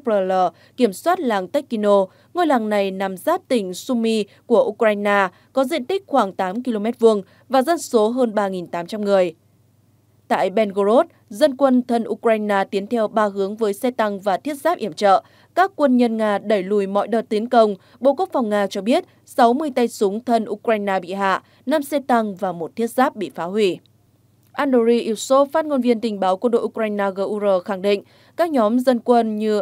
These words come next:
F R R và binh đoàn tình nguyện Nga R C V không hoạt động theo lệnh của Kiev khi mở các đợt tấn công nhằm vào lãnh thổ Nga.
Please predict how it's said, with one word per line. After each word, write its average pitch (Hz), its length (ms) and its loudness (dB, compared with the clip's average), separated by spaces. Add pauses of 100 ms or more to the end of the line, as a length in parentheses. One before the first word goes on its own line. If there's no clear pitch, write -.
(100)
F 262 140 0
R 190 440 2
R 170 40 -16
và 185 80 2
binh 226 200 -2
đoàn 202 200 0
tình 185 200 -8
nguyện 190 180 -4
Nga 202 240 0
R 190 260 2
C 208 140 -4
V 214 40 0 (480)
không 339 180 0
hoạt 247 160 0
động 208 300 4
theo 220 160 -2
lệnh 214 320 2
của 196 240 2
Kiev 220 380 2 (240)
khi 339 120 -2
mở 247 320 2
các 359 160 -2
đợt 233 220 -2
tấn 190 140 -2
công 214 300 0
nhằm 190 200 -8
vào 175 160 0
lãnh 170 180 -4
thổ 226 100 -8
Nga. 190 340 2